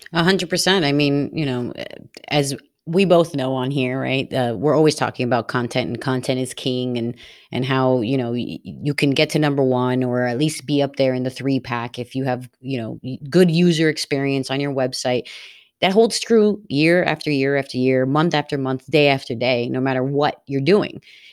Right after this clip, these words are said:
And so, you know, it's super important, I think, for us,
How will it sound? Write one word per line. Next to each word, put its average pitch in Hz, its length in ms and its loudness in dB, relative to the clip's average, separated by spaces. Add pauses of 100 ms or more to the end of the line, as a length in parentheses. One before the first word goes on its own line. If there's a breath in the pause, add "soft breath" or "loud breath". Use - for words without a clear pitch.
And 147 180 0
so, 139 400 2 (140)
you 156 160 0
know, 85 200 -8 (280)
it's 156 180 -2
super 208 220 0
important, 170 400 4
I 147 80 0
think, 143 240 -2
for 139 260 0
us, - 300 -2